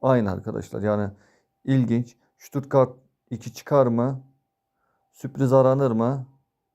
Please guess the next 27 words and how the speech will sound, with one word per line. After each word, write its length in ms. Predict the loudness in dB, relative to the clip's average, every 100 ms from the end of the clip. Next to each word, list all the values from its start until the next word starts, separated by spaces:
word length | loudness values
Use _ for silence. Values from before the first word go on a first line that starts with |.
| _ _ _ _ _ _ -2
Bence 540 | 0 2 0 -2 -2 _ _
aranır. 520 | 2 4 4 0 -6 _ _ _ _ _
Ondan 420 | -4 -2 -2 -2
dolayı 460 | 0 2 2 0 -6 -14 _ _ _ _ _ -4
ben 260 | -4 -6 -8
bu 140 | -2
maçı 360 | 2 2 0 -6
kapatacağım 560 | -2 -2 0 0 0 -2
ve 80 |
sürpriz 420 | -4 -10 -10 -6 -4
bekleyeceğim 440 | -4 -4 -4 -2
arkadaşlar. 600 | -2 -2 -4 -6 -12 -12 _ _ _ _ _ _ _ _ _ _ _ _ _ _ _ -4
Bu 100 | 2
maçta 300 | 2 0 -8
sürpriz 400 | -10 -8 -4 -2
beklenir. 440 | -2 -4 -4 -6 -6
Yani 220 | -2 -2 -2
normal 360 | 0 2 2 2
hakkı 340 | 2 0 -6
bunun 260 | -4 -2 -2
bir 100 | -4
sıfır 260 | -6 -4
ama 320 | -2 -4 -8 -10 _ _ _ -2
her 140 | 0
ihtimale 500 | 0 0 2 2 0
karşı 560 | 0 -2 -2 -4 -4 -6 _ _ _ _ _ -6
biz 340 | -6 -6